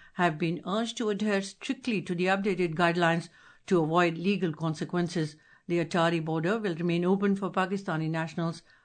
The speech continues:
departing from India till April thirty.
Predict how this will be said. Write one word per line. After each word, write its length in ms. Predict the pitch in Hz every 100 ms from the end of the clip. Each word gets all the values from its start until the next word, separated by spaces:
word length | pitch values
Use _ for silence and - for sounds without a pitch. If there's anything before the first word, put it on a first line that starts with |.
| -
departing 560 | 170 170 160 165 180 196
from 260 | - 170
India 440 | - 185 175 151 151 - - -
till 240 | 190 196 196
April 340 | 151 151 151 147 -
thirty. 360 | 185 190 175